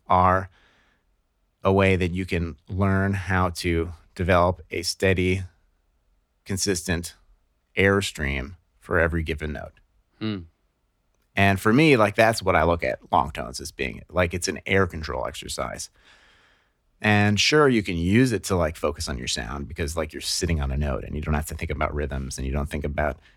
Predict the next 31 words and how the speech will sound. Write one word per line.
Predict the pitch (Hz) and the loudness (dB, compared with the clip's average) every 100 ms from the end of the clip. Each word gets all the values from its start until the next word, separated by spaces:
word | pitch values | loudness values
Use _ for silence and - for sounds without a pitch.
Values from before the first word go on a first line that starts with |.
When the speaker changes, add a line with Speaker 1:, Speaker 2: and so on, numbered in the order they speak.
| _ | _
Speaker 1:
anything | 92 92 92 | 0 4 4
else. | 85 | 2
But, | - 87 | 0 2
like, | 92 90 - - - - - - | 2 0 -8 -20 -20 -20 -20 -2
at | 117 | 2
the | 135 | 4
end | 127 | 4
of | 101 | 4
the | |
day, | 92 117 127 76 82 - _ _ _ _ _ - | 6 6 6 4 -2 -10 _ _ _ _ _ -2
a | 104 | 6
long | 110 120 | 6 6
tone | 120 92 | 2 2
exercise | 123 120 87 82 73 76 80 | 2 0 -4 0 0 0 -2
is, | 85 82 - - _ | -4 -4 -8 -12 _
is | - 95 | -4 2
a | 95 92 90 - | 4 4 0 -2
constant | 113 104 101 92 | 2 2 2 2
vibration | 95 95 104 87 | 4 4 2 2
exercise. | 71 - - - 50 57 - _ _ _ _ _ _ - | -4 -8 -10 -8 -8 -10 -14 _ _ _ _ _ _ -2
And | 92 | 0
to | 95 | 2
get | 107 98 | 4 4
a | |
constant | 98 101 95 92 | 4 2 2 2
vibration, | 95 104 104 92 87 | 4 6 4 4 2
you | |
need | 87 90 85 | 4 4 2
a | 85 - _ _ _ | -2 -6 _ _ _
constant | - 90 82 80 73 | 0 2 2 -2 -4
air. | 87 - | -4 -6